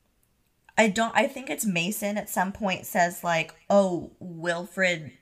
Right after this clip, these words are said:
likes the kids or needs the kids." And it kind of, 'cause,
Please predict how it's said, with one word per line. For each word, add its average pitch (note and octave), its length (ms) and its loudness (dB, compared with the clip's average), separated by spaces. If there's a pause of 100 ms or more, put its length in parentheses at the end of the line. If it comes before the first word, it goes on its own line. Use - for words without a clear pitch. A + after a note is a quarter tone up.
(200)
likes E3+ 480 4
the F3+ 180 -2
kids D3 640 -2
or D3+ 140 0
needs D#3+ 720 -10
the D#3+ 100 -4
kids." C#3+ 760 -6
And F3+ 140 4
it - 220 -8
kind G3 540 0
of, C#4 200 -4 (640)
'cause, C#4 220 4